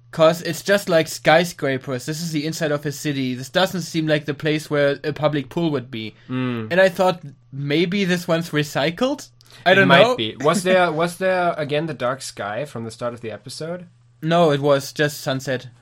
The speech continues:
Speaker 1: Pretty
Speaker 2: Okay,
Speaker 1: sunset.
Speaker 2: because I had some thoughts about the dark sky from the start of the episode, 'cause at the end of this episode it's raining.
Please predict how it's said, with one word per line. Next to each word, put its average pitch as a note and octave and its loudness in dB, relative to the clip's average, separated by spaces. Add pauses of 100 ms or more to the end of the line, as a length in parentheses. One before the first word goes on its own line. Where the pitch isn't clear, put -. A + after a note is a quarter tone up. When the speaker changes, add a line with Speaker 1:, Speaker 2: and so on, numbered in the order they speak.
Speaker 1:
Pretty D#3+ 2
Speaker 2:
Okay, D#3 6
Speaker 1:
sunset. C3 0
Speaker 2:
because E3+ 0
I F#3 4
had F#3 2
some F#3+ 0
thoughts E3 2
about D#3 4
the D3+ -6
dark C#3 0
sky C3 -2
from E3 -6
the D#3+ -8
start D#3 -2
of D3+ -6
the D#3+ -4
episode, D#3 -6
'cause - -14
at D3 -4
the C#3 -2
end C#3 -2
of C#3 -6
this C3+ -6
episode C#3 -4
it's B2 -14
raining. C3 -2